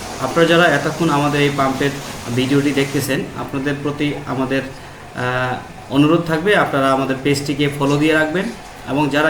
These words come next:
YouTube থেকে দেখতেছেন, আমাদের চ্যানেলটিকে সাবস্ক্রাইব করে পাশে থাকবেন। এই প্রজেক্টের সম্পূর্ণ খরচ হয়েছে ছয় লক্ষ পঁচাত্তর হাজার টাকা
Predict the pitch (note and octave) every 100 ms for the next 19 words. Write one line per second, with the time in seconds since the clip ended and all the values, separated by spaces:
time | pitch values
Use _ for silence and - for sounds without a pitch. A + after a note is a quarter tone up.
0 | C#3+ C#3+ C#3 - F3 E3+ C#3 - B2 E3+
1 | - - - - - B2+ C3 C3 C3 C#3
2 | C#3 C#3+ D3 - - - D#3 - G3 G3
3 | C3 C3 A#2 - - - - - - -
4 | - - - - - - C#3+ D#3 D#3 D#3+
5 | E3 E3 F3 D#3 C3+ D3+ D#3+ D#3+ C#3 D3
6 | C#3 D3 D3 E3 E3 C#3+ C#3 C#3+ C#3 F3+
7 | D#3+ C#3 C#3+ - C#3+ C3+ C#3+ C#3 F3